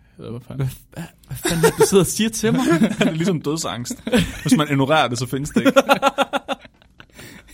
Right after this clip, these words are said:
Speaker 1: Det er sådan, jeg, det er
Speaker 2: What?
Speaker 1: sådan, jeg håndterer mine, øh, problemer.
Speaker 2: Okay, så de fleste mennesker, de har hikke, men det er i ret kort tid. Der er nogle mennesker, som har vedvarende hikke.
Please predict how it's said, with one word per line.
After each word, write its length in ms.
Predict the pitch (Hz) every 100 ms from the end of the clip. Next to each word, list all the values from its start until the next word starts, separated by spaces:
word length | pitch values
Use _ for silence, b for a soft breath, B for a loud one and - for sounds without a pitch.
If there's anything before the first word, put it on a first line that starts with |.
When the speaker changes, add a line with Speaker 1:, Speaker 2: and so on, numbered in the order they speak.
| - - B B -
Speaker 1:
Det 20 |
er 60 | 123
sådan, 240 | 147 135
jeg, 220 | 127 117 123
det 60 | 170
er 140 | 165
Speaker 2:
What? 120 | 190 185
Speaker 1:
sådan, 160 | 151
jeg 140 | 143 123
håndterer 400 | 123 117 143 113
mine, 340 | 117 120 110
øh, 60 | 98
problemer. 440 | 117 117 120 131 - _ - 117 - - - - - _ _ _ _ _ - B B B B B B B _
Speaker 2:
Okay, 240 | 135 113 92
så 160 | - 135
de 100 | 147
fleste 320 | 180 180 156
mennesker, 280 | 135 131 127
de 160 | 127
har 100 | 120
hikke, 400 | 104 156 180 196 180
men 180 | 127 120
det 140 | 131 127
er 80 | 113
i 80 | 123
ret 200 | 127 127
kort 260 | - 113 -
tid. 180 | - - _ _ _ _ _ _ b b b 135
Der 80 |
er 80 | 139
nogle 340 | 160 170 208 202
mennesker, 400 | 143 160 156 156 -
som 180 | - 127
har 120 | 135
vedvarende 560 | 127 147 131 90 71
hikke. 300 | 117 117 -